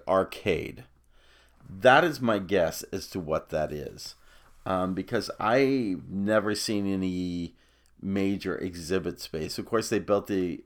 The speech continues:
convention, um, annex on the other side, the Fantasia, uh, Conference Center, but I've never seen anything on the main floor. So I'm thinking that is what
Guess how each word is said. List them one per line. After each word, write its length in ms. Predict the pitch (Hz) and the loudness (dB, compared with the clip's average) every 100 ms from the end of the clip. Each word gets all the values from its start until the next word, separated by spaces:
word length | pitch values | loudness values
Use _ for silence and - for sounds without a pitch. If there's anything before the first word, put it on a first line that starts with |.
| - | -12
convention, 720 | - 98 127 139 - 95 - _ - - _ | -8 2 2 2 -4 -6 -6 _ -20 -20 _
um, 400 | 85 78 69 64 - _ _ - - - _ - - - - _ | -2 0 -2 -8 -18 _ _ -20 -20 -20 _ -20 -20 -20 -20 _
annex 640 | 110 101 85 85 - - - _ | 2 2 2 0 -4 -8 -10 _
on 160 | 95 101 | -2 2
the 120 | 101 | 2
other 160 | 95 92 | 2 0
side, 400 | - 113 101 95 | 0 4 4 2
the 80 | |
Fantasia, 880 | 95 98 85 - 120 110 101 82 85 - _ _ | -2 -2 -2 0 0 2 0 0 -2 -12 _ _
uh, 400 | 101 85 62 50 - _ _ - | -10 -8 -10 -12 -14 _ _ -20
Conference 500 | - 113 98 - 87 | -6 0 0 0 -6
Center, 400 | - 95 85 85 - - _ - | -2 -2 0 -4 -10 -20 _ 2
but 300 | 101 95 - - | 4 4 0 2
I've 260 | 101 101 | 2 4
never 380 | 107 110 98 95 | 2 2 2 0
seen 440 | - 104 98 95 - | -2 -2 -2 -2 -4
anything 440 | 107 117 117 95 | -4 -2 -2 -2
on 140 | 71 | -2
the 80 | 90 | -2
main 540 | 87 87 95 107 107 98 | -2 -2 0 2 0 -2
floor. 400 | - 113 101 87 | -4 2 2 2
So 180 | - | -2
I'm 260 | - 117 156 | -2 -2 -2
thinking 440 | - 135 131 117 | -2 -4 -2 -2
that 320 | 101 101 - - | 2 2 0 -6
is 240 | - 101 - | -4 -4 0
what 260 | 101 69 | 0 0